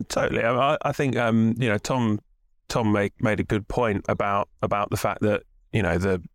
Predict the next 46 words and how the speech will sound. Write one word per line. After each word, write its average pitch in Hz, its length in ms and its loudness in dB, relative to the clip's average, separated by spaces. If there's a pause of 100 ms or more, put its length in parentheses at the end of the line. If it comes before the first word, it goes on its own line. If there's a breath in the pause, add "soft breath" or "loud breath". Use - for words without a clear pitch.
(120)
it - 180 -2
does 110 240 0
have 95 200 -2
a, 92 200 0 (180)
a 101 60 -4
sort - 160 -2
of 95 60 -2
worrying 95 600 2
impact 98 500 -2
on 98 100 0
our, 95 200 0 (140)
on 101 140 2
our 95 180 2
leagues. 92 600 0
Um, 98 400 0 (240)
I 101 80 2
would 98 180 0
say 98 200 0
if 92 100 -4
people 101 300 -2
are 98 60 -2
concerned 95 520 0
about 92 200 -2
the 101 80 -2
level 95 240 2
of 101 100 -2
spending 190 500 0 (260)
come 98 220 -2
spend 101 300 0
a 92 40 0
day 98 200 2
in 98 100 2
League 98 220 0
Two, 95 340 0 (100)
um, 101 380 0 (100)
it's - 300 -2
great. 98 400 0 (280)
It's 87 220 0
really 95 260 4
good 92 180 0
fun. 98 360 -2 (160)
Um, 107 340 0
we 107 140 0
don't 90 160 0
have 92 120 -2
multi-millionaires. 98 880 0